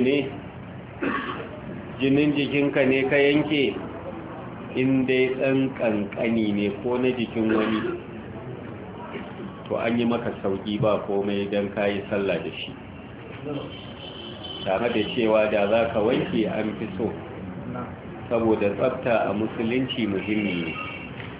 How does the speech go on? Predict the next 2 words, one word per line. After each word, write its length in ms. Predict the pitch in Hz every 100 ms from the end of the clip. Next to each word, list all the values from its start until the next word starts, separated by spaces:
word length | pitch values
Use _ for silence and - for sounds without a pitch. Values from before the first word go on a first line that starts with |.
| - - - - - - - - - - - - - - - - - - - - - - - - -
Ra'ahu 1200 | 98 110 - 143 147 151 151 151 151 147 131 123
fi 160 | 143